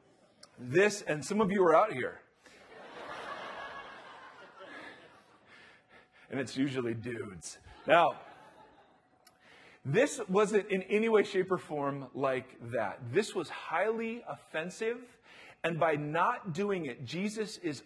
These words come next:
on purpose offending his hosts. A huge deal. And in fact,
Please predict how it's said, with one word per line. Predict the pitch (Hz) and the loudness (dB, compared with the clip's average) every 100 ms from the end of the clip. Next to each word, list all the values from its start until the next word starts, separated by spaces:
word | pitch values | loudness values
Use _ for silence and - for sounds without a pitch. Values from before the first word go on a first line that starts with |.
| _ - | _ 4
on | 202 269 285 | 4 4 0
purpose | - 285 277 214 165 - - - - _ _ _ _ _ _ _ _ _ _ _ _ _ _ - | 0 2 2 2 -2 -2 -12 -14 -20 _ _ _ _ _ _ _ _ _ _ _ _ _ _ -8
offending | - - - 214 202 143 107 | -8 -6 0 0 2 -2 -4
his | 110 104 - | -6 -10 -6
hosts. | 107 - - - - - _ _ _ - | -8 -8 -14 -20 -20 -20 _ _ _ -20
A | 165 | -14
huge | - 277 247 143 120 | -8 -2 -2 -2 -4
deal. | 196 143 101 | 2 2 2
And | 160 | -2
in | 160 | -4
fact, | - 254 302 170 180 - | -2 2 4 4 0 -8